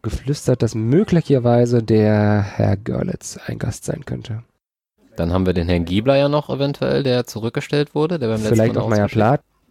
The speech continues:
Speaker 2: Na, mal schauen. Also, wir lassen uns überraschen, was da kommt und vielen Dank fürs Zuhören.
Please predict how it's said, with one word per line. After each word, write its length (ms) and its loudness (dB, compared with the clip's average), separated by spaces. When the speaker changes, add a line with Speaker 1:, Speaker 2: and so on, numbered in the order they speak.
Speaker 2:
Na, 200 0
mal 100 2
schauen. 300 -6
Also, 520 2
wir 180 4
lassen 220 2
uns 120 -2
überraschen, 460 2
was 140 -2
da 120 0
kommt 400 -2
und 520 -4
vielen 300 -2
Dank 180 -2
fürs 200 -12
Zuhören. 420 -6